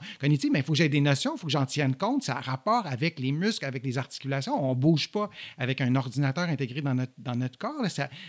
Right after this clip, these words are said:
donc, c'est, c'est juste un exemple, mais cette complexité-là, euh, on, on, on est vraiment bien placé pour, pour en parler, pour, on, pour en tenir compte. On en tient compte dans notre travail. Peut-être pas toujours suffisamment non plus, parce qu'il y a une question de temps.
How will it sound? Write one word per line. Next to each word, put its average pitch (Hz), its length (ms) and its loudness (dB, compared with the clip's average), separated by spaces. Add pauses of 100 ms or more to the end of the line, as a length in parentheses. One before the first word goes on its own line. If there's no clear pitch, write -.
donc, 170 300 0
c'est, - 220 -10
c'est 135 160 -4
juste 160 180 -4
un 135 160 2
exemple, 135 280 2
mais 156 40 6
cette 131 260 -4 (160)
complexité-là, 160 1000 0 (300)
euh, 127 140 2 (760)
on, 139 220 -2
on, 135 260 2
on 127 140 2
est 117 80 2
vraiment 175 440 0
bien 127 200 0
placé 135 400 -6 (180)
pour, 127 260 -4
pour 120 240 -8
en 123 100 0
parler, 135 460 -2 (100)
pour, 120 180 -8 (120)
on, 131 100 -6
pour 123 260 -8
en 117 60 -6
tenir 117 300 -4
compte. 131 200 -4
On 123 120 -2
en 113 100 -6
tient 120 160 -8
compte 139 200 -6 (260)
dans 135 100 -2
notre 123 160 0
travail. 175 380 0
Peut-être 208 280 0
pas 233 120 -2
toujours 151 340 0
suffisamment 127 640 0
non 131 220 4
plus, 156 300 -4
parce - 180 -10
qu'il 123 100 -2
y 113 40 0
a - 20 0
une 117 80 -2
question 123 280 -4
de 117 140 -4
temps. 147 300 -6